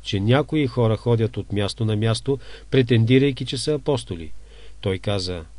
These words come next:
Те се хвалят, че се обхождат като мен в непорочност. Те казват: „Аз съм апостол, помазан от Бога.“ Но такива човеци са лъжеапостоли, лукави работници, които се преправят на Христови апостоли.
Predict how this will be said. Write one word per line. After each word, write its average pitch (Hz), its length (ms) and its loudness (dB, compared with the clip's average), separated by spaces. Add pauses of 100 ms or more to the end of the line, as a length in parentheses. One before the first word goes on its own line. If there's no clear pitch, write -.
(520)
Те 143 120 8
се 120 180 2
хвалят, 127 680 2
че 117 140 0
се - 140 -2
обхождат 117 580 0
като 98 280 -4
мен 123 300 0
в 117 80 -6
непорочност. 135 760 -4 (560)
Те 104 120 0
казват: 92 720 -6 (180)
„Аз 160 180 2
съм 107 180 0
апостол, 117 520 2
помазан 101 500 -2
от 127 100 0
Бога.“ 101 300 4 (640)
Но 98 460 -2 (220)
такива 117 360 2
човеци 113 400 0
са 110 140 -2
лъжеапостоли, 107 920 0 (220)
лукави 120 560 2
работници, 98 560 -4
които 107 340 -2
се 107 200 -2
преправят 104 580 -2
на 104 100 -2
Христови 92 460 -6
апостоли. 90 560 -6